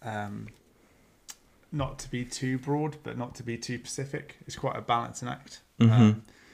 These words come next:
Speaker 1: and having that kind of, um, yeah, like you say, kind of,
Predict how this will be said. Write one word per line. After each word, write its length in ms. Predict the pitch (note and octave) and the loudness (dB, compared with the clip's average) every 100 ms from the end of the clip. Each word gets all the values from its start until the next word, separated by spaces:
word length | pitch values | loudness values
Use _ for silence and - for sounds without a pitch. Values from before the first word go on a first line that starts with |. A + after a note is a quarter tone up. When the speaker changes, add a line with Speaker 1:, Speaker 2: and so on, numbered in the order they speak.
| - - - - - | -20 -20 -20 -16 -8
Speaker 1:
and 140 | G2+ | -6
having 240 | G#2+ G#2 A2 | -6 -8 -6
that 180 | G#2+ A#2+ | -8 -6
kind 160 | G#2+ | -8
of, 360 | G2+ F#2+ - G2+ - | -8 -10 -16 -14 -10
um, 360 | G#2 G2 F#2+ F#2+ - - _ - - _ _ _ _ _ - | -8 -8 -12 -16 -20 -20 _ -20 -20 _ _ _ _ _ -8
yeah, 160 | C3 | -6
like 160 | A2 A2+ | -6 -6
you 80 | B2 | -8
say, 260 | - A2+ | -6 -8
kind 220 | G2+ A2 G#2 | -8 -8 -10
of, 180 | G2 | -12